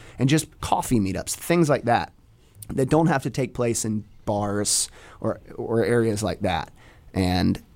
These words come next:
I think that's very beneficial for us as the new generation of veterans to continue to, to lean on so that we don't continue that statistic.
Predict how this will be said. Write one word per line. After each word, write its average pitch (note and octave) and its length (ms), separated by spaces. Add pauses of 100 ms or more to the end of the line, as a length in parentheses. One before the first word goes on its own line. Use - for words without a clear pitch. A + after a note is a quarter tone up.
(160)
I G#2 80
think B2+ 260
that's G#2+ 180
very A#2 240
beneficial A2 600
for F#2+ 280
us A2 240
as G2 200
the F#2+ 140
new E3 300
generation G2+ 560
of F#2 80
veterans F#2 460
to - 100
continue B2+ 520
to, F#2+ 300 (140)
to - 120
lean A#2 300
on F2 260 (200)
so - 140
that A2+ 200
we B2+ 100
don't A#2+ 320
continue G2 460
that E2 200
statistic. - 720